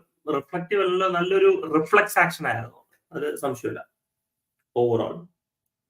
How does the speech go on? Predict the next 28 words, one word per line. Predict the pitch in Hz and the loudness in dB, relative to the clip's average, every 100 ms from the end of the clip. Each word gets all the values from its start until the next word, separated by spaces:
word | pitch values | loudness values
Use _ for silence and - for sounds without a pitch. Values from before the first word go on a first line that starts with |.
| _ _ _ _ _ _ 165 | _ _ _ _ _ _ 6
But | 220 240 - - 165 | 6 6 -2 2 4
yes, | 254 - - - - | 4 0 -4 -4 0
um, | 175 170 160 151 147 143 139 - 156 | 4 6 6 6 6 4 0 4 8
overall | 190 220 226 170 | 8 8 6 6
good | 180 - | 4 4
game. | 120 160 190 - - _ _ _ _ - | 4 4 4 0 -8 _ _ _ _ -2
Um, | 143 147 151 | 2 2 2
സെക്കൻഡ് | - 175 175 226 | 2 2 4 4
ഹാഫ് | 247 | 4
ഒക്കെ, | 302 302 294 262 - | 4 4 4 2 -2
സെക്കൻഡ് | 190 208 247 | -4 -2 -2
ഹാഫ് | 277 | -2
ഓവർ, | - 170 185 226 | 0 4 6 4
overly | 233 156 185 226 254 | 0 0 0 0 -2
good | 269 254 | -4 -4
game | 240 | -2
എന്ന് | 254 254 | 0 2
പറയാനില്ല. | 233 226 202 165 170 | 2 2 0 -2 -2
സെക്കൻഡ് | - 175 208 226 | -6 -2 0 4
ഹാഫ്, | 247 240 - 262 262 254 247 - _ _ _ _ _ | 2 2 -2 0 0 -2 -6 -14 _ _ _ _ _
ഉം, | 180 180 180 175 170 170 170 165 160 160 | -20 -6 -2 0 2 2 2 2 0 -4
കുറച്ച് | 165 180 180 170 | -2 -2 0 2
ബോർ | 170 170 175 208 | 8 10 10 8
ആയിപ്പോയി. | 180 131 131 | 6 4 0
ഞാനത് | 127 151 190 190 | 0 0 0 -2
ഇങ്ങനെ | 190 190 190 | -4 -2 0
കിടന്ന് | 202 190 | 0 2
ഉറങ്ങുമായിരുന്നു. | 180 160 175 160 123 120 | 2 4 4 2 0 -8